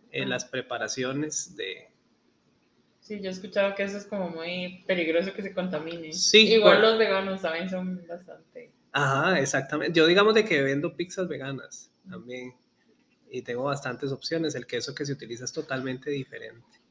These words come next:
Speaker 1: Es otro, obviamente. Y este, pero este, con este tema de, de los celíacos sí es muy complicado, porque al ellos ser intolerantes o alérgicos al gluten, entonces, si usted utiliza un molde que normalmente usted utiliza,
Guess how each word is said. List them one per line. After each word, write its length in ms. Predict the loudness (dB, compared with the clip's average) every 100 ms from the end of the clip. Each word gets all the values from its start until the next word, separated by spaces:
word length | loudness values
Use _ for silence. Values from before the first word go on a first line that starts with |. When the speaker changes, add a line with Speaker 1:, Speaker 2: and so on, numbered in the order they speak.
| _
Speaker 1:
Es 200 | -16 -14
otro, 280 | -14 -16 -20 _
obviamente. 600 | -18 -16 -16 -14 -16 -18 -20 _ -20 -18 -18 -18 _
Y 360 | 2 4 6 4
este, 160 | 2 2
pero 140 | 2
este, 180 | 2 0
con 160 | 0 -2
este 200 | -2 -4
tema 420 | -2 0 0 0
de, 340 | -2 -4 -12 _ _ _ -6
de 120 | -4
los 200 | -4 -6
celíacos 420 | -6 -8 -6 -4
sí 80 | 0
es 60 | 0
muy 180 | 0 -2
complicado, 720 | -4 -2 0 2 2 0 -4
porque 460 | -8 -6 -8 -6 -6
al 140 | -6 -8
ellos 240 | -8 -6
ser 400 | -2 -2 -4 -14 -6
intolerantes 840 | -6 -6 -6 -4 -2 -4 -6 -14
o 40 |
alérgicos 400 | -10 -10 -8 -6 -6
al 80 | -4
gluten, 400 | -4 -6 -14 -18
entonces, 640 | -20 -14 -14 -8 -8 -8 _ -20 -20 -20 -8
si 120 | -4
usted 160 | -2 -2
utiliza 440 | 4 4 6 6
un 180 | 6 8
molde 460 | 8 8 6 -2
que 120 | -4 -8
normalmente 640 | -6 -2 -2 -2 -4 -4
usted 200 | -6 -2
utiliza, 600 | -2 -2 0 2 2 -4